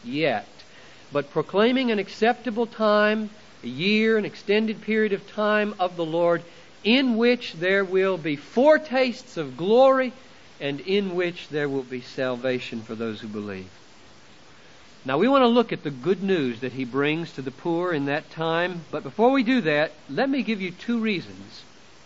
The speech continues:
why I think this verse eighteen and nineteen is an agenda for the church and not just for Jesus. Reason number one,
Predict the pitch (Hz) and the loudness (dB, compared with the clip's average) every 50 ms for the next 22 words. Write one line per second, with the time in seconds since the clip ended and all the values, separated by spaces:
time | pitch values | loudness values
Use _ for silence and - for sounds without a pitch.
0 | - - - - - - - - 123 131 156 170 180 190 202 220 226 185 - 151 | -20 -20 -20 -20 -20 -20 -20 -12 -4 0 2 2 4 4 4 2 0 -2 -4 -2
1 | 170 196 196 196 - 185 185 190 185 - - - - - - - - - - - | -2 -2 -4 -4 -8 -8 -8 -8 -10 -12 -18 -20 -20 -20 -20 -20 -20 -20 -20 -20
2 | - - 120 135 185 220 208 - - - - - - - - - - - - - | -20 -12 -6 -2 -2 -2 -2 -4 -10 -14 -16 -18 -20 -20 -20 -20 -20 -20 -20 -20
3 | - - 120 151 165 156 - 190 175 - 180 - 190 190 165 147 147 143 147 151 | -16 -8 -2 -2 -2 0 0 -2 -2 -2 -2 -4 -4 -4 -4 -2 -2 -2 -2 -2
4 | 156 - - 113 101 101 95 107 120 127 - - - - - - - - - - | -4 -6 -10 -10 -8 -8 -8 -10 -12 -14 -18 -20 -20 -20 -20 -20 -20 -20 -20 -20
5 | - - - 151 170 165 131 151 147 139 131 131 120 143 190 202 220 220 226 220 | -20 -12 -6 -4 -4 -2 -2 -4 -4 -4 -6 -6 -2 0 2 2 2 2 0 0
6 | 220 214 - - 170 151 127 127 - - - - - 226 190 143 135 - - - | -2 -4 -4 -4 -4 -4 -4 -6 -12 -14 -8 -2 0 2 2 2 0 -2 -8 -14
7 | - - - - - - - - - - - - - - - 131 131 135 139 143 | -14 -14 -14 -14 -16 -20 -20 -20 -20 -20 -20 -20 -20 -12 -10 -8 -6 -4 -2 -2
8 | 151 151 156 - 147 147 139 - - - - 127 113 107 123 123 110 98 90 - | -2 -4 -6 -4 -4 -4 -4 -6 -10 -14 -12 -12 -12 -10 -10 -10 -10 -10 -12 -16
9 | - - - - - - - - - - - - - - - - - - - - | -20 -20 -20 -20 -20 -20 -20 -20 -20 -20 -20 -20 -20 -20 -20 -20 -20 -20 -20 -20
10 | - - - - - - - - - - - - - - - - - - - - | -20 -20 -20 -20 -20 -20 -20 -20 -20 -20 -20 -20 -20 -20 -20 -20 -20 -20 -20 -12
11 | 139 139 202 247 233 220 233 208 202 202 190 185 175 170 165 165 151 143 120 98 | -6 -4 -2 -2 0 0 0 2 2 0 0 0 -2 0 0 2 2 0 0 -4